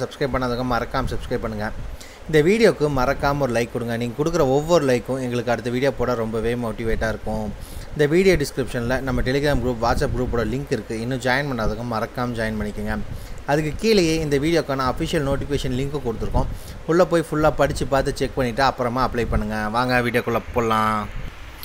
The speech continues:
நண்பர்களே, already சொன்ன மாதிரி இது எதுக்கான வேலை வாய்ப்பு அப்படின்னு பார்த்தீங்கன்னா, ஐ சி எம் ஆர்னு சொல்லுவாங்க. இது பார்த்தீங்கன்னா, மத்திய அரசு பொது சுகாதாரத்துறைக்கான வேலை வாய்ப்பு. மொத்தம் முப்பது காலி பண்ணிருக்குன்னு சொல்லியிருக்காங்க. இதுக்கான வேலை இடம் பார்த்தீங்கன்னா, சென்னை, தமிழ்நாடு தான் சொல்லியிருக்காங்க.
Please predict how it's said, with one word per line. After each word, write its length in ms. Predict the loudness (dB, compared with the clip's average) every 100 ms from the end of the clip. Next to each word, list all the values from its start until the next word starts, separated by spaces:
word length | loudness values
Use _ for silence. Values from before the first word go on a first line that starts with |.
| -4 -2
நண்பர்களே, 300 | -2 0 0 0
already 240 | 0 -2
சொன்ன 180 | -2 -2
மாதிரி 220 | -2 0
இது 80 | 0 0
எதுக்கான 280 | -2 -2 0
வேலை 260 | -2 -2
வாய்ப்பு 360 | -4 -6 -4 -6
அப்படின்னு 220 | -6 -6
பார்த்தீங்கன்னா, 300 | -8 -8 -6
ஐ 220 | -4 -4
சி 200 | -4 -4
எம் 180 | -4 -4
ஆர்னு 140 | -6 -6
சொல்லுவாங்க. 460 | -6 -6 -4 -4
இது 140 | -4 -4
பார்த்தீங்கன்னா, 360 | -6 -6 -6
மத்திய 440 | -4 -6 -4 -2 -2
அரசு 200 | -4 -6 -6
பொது 140 | -6
சுகாதாரத்துறைக்கான 800 | -6 -2 -2 -2 -4 -2 0 4
வேலை 220 | 4 4
வாய்ப்பு. 240 | 2 0 -2
மொத்தம் 320 | -2 0 -2
முப்பது 340 | -2 0 2
காலி 240 | 4 2 2
பண்ணிருக்குன்னு 360 | 0 -2 -2 -4
சொல்லியிருக்காங்க. 380 | -4 -2 -2 -2 -6 -10 -10 -10 -4
இதுக்கான 340 | 2 4 6
வேலை 240 | 6 6 6
இடம் 200 | 4 2
பார்த்தீங்கன்னா, 300 | 0 0 -2
சென்னை, 300 | -2 0 0
தமிழ்நாடு 360 | 2 2 0 0
தான் 100 | -2
சொல்லியிருக்காங்க. 380 | -6 -8 -6